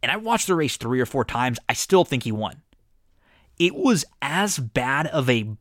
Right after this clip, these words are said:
bob, losing a no-, by a nose as you will see. I mean,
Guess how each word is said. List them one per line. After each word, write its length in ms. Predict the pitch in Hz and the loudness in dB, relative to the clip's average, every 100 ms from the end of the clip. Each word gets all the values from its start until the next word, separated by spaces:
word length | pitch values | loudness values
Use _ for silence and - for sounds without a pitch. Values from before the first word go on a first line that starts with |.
| _ _ - | _ _ -8
bob, 500 | 117 120 127 135 156 - | -6 -2 -2 -4 -6 -8
losing 640 | 120 127 147 143 180 185 | -2 6 6 6 0 -2
a 100 | 147 | -2
no-, 480 | 127 127 123 123 135 | -2 0 2 2 0
by 180 | 127 127 | 0 0
a 60 | |
nose 360 | 117 120 123 117 | 2 2 2 2
as 160 | 107 | -2
you 100 | 117 | 0
will 160 | 117 107 | -2 -2
see. 400 | - - 104 98 _ _ _ _ _ _ _ - | -4 -6 -8 -14 _ _ _ _ _ _ _ -10
I 80 | - | -10
mean, 120 | - | -10